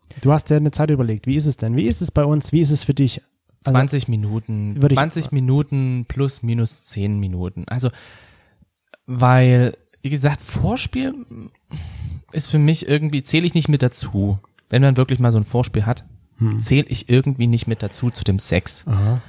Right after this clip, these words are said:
Speaker 1: okay.
Speaker 2: Akt. Deswegen
Speaker 1: Und Nachspiel?
Speaker 2: schon dieser reine, äh, Nachspiel zähle ich. <laughs> Genau. Ja, die, die Schokoladeneiscreme mit Sahne
Speaker 1: Okay,
Speaker 2: obendrauf
Speaker 1: gut,
Speaker 2: zähle ich
Speaker 1: reicht.
Speaker 2: nicht dazu.
Speaker 1: Für mich ist es aber ähnlich. Also ich würde auch sagen, dass wir, also dass für mich guter Sex oder,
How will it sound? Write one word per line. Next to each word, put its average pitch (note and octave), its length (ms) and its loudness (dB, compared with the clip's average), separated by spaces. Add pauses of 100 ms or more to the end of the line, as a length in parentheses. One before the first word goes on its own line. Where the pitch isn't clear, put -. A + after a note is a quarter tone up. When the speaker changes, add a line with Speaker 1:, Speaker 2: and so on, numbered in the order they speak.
(140)
Speaker 1:
okay. G#2+ 80 -10
Speaker 2:
Akt. G#2+ 500 -2
Deswegen A2+ 540 2 (520)
Speaker 1:
Und A2+ 140 0
Nachspiel? B2 200 0
Speaker 2:
schon C3+ 100 4
dieser B2+ 260 2
reine, D#3 460 4 (480)
äh, A#2 160 0
Nachspiel A2 400 -2
zähle B2 180 -4
ich. B2 120 2
<laughs> D3 840 0
Genau. - 280 -14 (720)
Ja, G#2 80 0
die, G#2 320 -4
die F2+ 400 -8
Schokoladeneiscreme E3 1600 -2
mit - 400 -8
Sahne G#2+ 360 0
Speaker 1:
Okay, D#3+ 280 4
Speaker 2:
obendrauf A3+ 420 4
Speaker 1:
gut, G#3 80 -2
Speaker 2:
zähle G#3 220 2
ich F3+ 180 4
Speaker 1:
reicht. F3+ 80 2
Speaker 2:
nicht - 280 -2
dazu. - 320 -10 (480)
Speaker 1:
Für C3+ 100 4
mich D#3+ 140 4
ist - 60 -6
es D3+ 120 0
aber A#2+ 180 2
ähnlich. A#2 340 -2
Also C3 140 -2
ich B2 80 0
würde C3 200 2
auch B2 140 2
sagen, A#2 380 -2
dass A2 160 -4
wir, A2+ 400 0
also B2 180 0
dass A#2 140 -2
für - 140 -4
mich A#2+ 280 0
guter C3 360 4
Sex - 480 -2
oder, A#2+ 220 -4